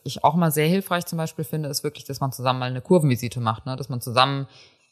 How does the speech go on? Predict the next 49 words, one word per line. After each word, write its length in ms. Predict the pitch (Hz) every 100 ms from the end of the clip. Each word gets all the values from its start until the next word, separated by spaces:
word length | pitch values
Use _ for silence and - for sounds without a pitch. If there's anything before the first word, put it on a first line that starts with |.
| -
also 260 | 127 120
vier 240 | 123 - 147
Paar, 500 | 147 131 - - _
na 140 | 107 104
gut, 220 | - 110
vier 120 | 120
Paar 160 | 123 -
Augen 140 | 123
sind's 160 | 120 -
ja 80 |
nicht, 160 | 135 160
aber 120 | 117
vier 280 | 117 135 -
Augen, 380 | 131 135 139 135
äh, 280 | - 123 123
zwei 220 | - 117
Paar, 320 | - 131 147
die 140 | 147 131
sehen 200 | 139 143
halt 160 | 139
doch 120 | 143
einfach 260 | - 123 123
mal 160 | 120 110
mehr, 440 | 110 117 135 151 _
als 220 | - 123
wenn 80 | 127
man 100 | 127
da 100 | 120
immer 200 | 120 135
nur 120 | 131
alleine 280 | 117 120 135
drauf 280 | 113 117 117
starrt. 380 | - 117 131 -
Und 400 | - 120 120 - _ - - _ _ _ _
ich 180 | - -
finde, 160 | 127
das 280 | 139 120 - _ _ _ _
alleine 640 | - 120 113 127 131 131 131
hilft 240 | 143 139
schon 100 | 139
ungemein, 480 | - 131 123 127 135
wenn 360 | 123 123 123 -
einfach 220 | 123 131
nochmal 180 | 127 123
jemand 260 | 120 117
da 220 | 113 123 127
ist, 220 | 131 -
der 80 | 120
da 340 | 117 117 -